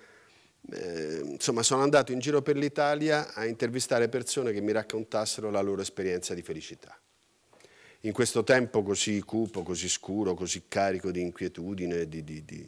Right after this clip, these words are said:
di dramma e di perdita di fiducia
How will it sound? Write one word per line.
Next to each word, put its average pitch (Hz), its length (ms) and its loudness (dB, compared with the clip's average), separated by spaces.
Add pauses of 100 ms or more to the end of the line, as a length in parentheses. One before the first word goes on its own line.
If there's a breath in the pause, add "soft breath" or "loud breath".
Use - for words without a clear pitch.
(100)
di 85 160 -10
dramma 85 720 -4
e 82 120 -8
di 80 160 -12 (180)
perdita 92 580 -2
di 85 100 -8
fiducia 101 540 -8